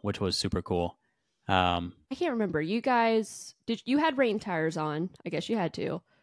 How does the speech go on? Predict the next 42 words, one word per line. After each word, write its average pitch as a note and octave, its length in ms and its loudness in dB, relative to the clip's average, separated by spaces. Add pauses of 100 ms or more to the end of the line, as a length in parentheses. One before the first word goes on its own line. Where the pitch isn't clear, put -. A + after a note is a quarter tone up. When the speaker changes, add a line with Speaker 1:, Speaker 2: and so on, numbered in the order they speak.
(140)
Speaker 1:
We A2+ 80 6
started D3 400 10
practice C#3 420 6
with B2 120 4
rain B2 220 6
tires, A2+ 480 4
then G#2 180 4
we G2 260 -2 (580)
ended C3 320 8
practice A#2+ 540 4
with G#2+ 320 4
slick A#2+ 300 0
tires G#2 420 6
'cause G#2 160 0
it F2+ 80 -2
dried G#2+ 300 6
out. G2+ 320 2 (500)
Then A2+ 200 6
we G#2 120 2 (100)
qualified C3 1000 6
with B2 340 2
rain B2+ 320 6
tires, B2+ 560 4
I A#2 140 2
think. B2+ 500 -2 (720)
And A2+ 140 2
then G#2+ 180 0
we, G2+ 540 -4
yeah, B2+ 220 4
it C#3+ 100 6
was, D3 320 2
it E3 80 -2
was E3+ 120 0
a B2 40 2
whole C#3+ 220 0
messed A#2+ 320 0
up A2 180 2
day G2 460 4 (180)
<laughs> - 160 -8
in A#2 140 0
a A2 40 2
weekend G#2+ 560 4